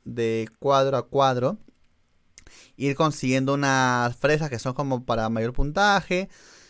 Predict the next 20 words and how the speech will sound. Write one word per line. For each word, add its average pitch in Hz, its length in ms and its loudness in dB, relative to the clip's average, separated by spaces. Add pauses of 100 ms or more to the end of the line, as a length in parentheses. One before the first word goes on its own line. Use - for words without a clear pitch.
(160)
¿no? 160 320 -2
Pero 147 400 4
hay 185 440 0
cosas 185 400 -2
muy 190 160 -4
interesantes. 135 500 -4
Primero, 208 320 -2
la 214 80 -4
historia, 117 500 -2 (600)
porque 135 260 0
trata 175 280 -2
de 202 80 0
una 190 100 -4
chica 190 560 -4 (460)
que, 117 220 0
este, 110 1040 -2
tiene 143 280 -4
ansiedad 131 360 -2
y 156 100 -6
depresión, 123 840 -4